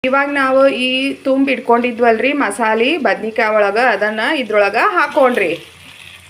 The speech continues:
ಭಾಳ ಕಲ್ಸಕ್ ಹೋಗ್ಬೇಡ್ರಿ, ಹಿಂಗ ಸ್ವಲ್ಪ ಮಾಡಿ ಬಿಟ್ಬಿಡ್ರಿ.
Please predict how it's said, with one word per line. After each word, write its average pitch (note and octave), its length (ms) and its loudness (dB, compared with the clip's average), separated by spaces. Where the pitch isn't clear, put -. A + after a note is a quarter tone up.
ಭಾಳ A3+ 340 2
ಕಲ್ಸಕ್ A3 420 0
ಹೋಗ್ಬೇಡ್ರಿ, C#4+ 760 2
ಹಿಂಗ C4+ 220 0
ಸ್ವಲ್ಪ B3+ 400 0
ಮಾಡಿ A3+ 400 0
ಬಿಟ್ಬಿಡ್ರಿ. A#3+ 720 -2